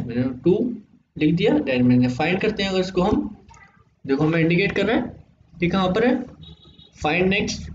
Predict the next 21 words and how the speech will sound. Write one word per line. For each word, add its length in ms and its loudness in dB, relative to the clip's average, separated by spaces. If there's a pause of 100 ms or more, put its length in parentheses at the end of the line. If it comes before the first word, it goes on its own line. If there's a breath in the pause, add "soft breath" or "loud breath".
(140)
तो 60 -4
हमें 160 2
और 160 4
भी 140 4
देखिए 240 2
इंडिकेट 360 4
करता 200 2
जा 120 2
रहा 100 2
है 140 -4
सारे 240 0
जहाँ 260 -2
जहाँ 200 2
पर 80 2
हमारा 240 2
ये 140 4
टू 180 2
वर्ड 360 2
है, 100 -2 (1700)
ठीक 120 -6
है। 100 0